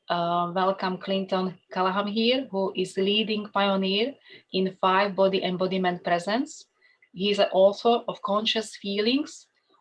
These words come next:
originator of Possibility Management, and memetic engineer. And I believe this session will be about possibility and staying in the presence.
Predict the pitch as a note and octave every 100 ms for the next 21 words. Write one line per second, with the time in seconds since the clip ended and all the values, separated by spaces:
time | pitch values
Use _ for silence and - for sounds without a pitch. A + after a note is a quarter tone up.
0 | - G#3 G#3+ G#3+ G#3 A3 A3+ A#3 - F#3
1 | - F#3+ - G3+ G3+ G3+ G3+ F3+ F3 F#3
2 | - A#3 B3 C4+ - - - - - F#3+
3 | G3 G3 F#3+ F#3 - - F#3 F#3 F#3 F3+
4 | E3 D#3 D#3 _ _ _ - _ _ _
5 | _ - F#3+ F#3+ F#3+ G#3 A3 G3 G3 -
6 | A3+ A3 B3 A#3 A3+ G3+ G3 G3 G3 F3+
7 | F3 F3 F3 E3+ E3+ F3 _ F#3+ - G3
8 | G3+ G3 F#3+ F#3+ - F3 E3+ - - -
9 | F#3+ F#3+ F#3 F3 - F#3+ G3 C#4+ D4 -
10 | -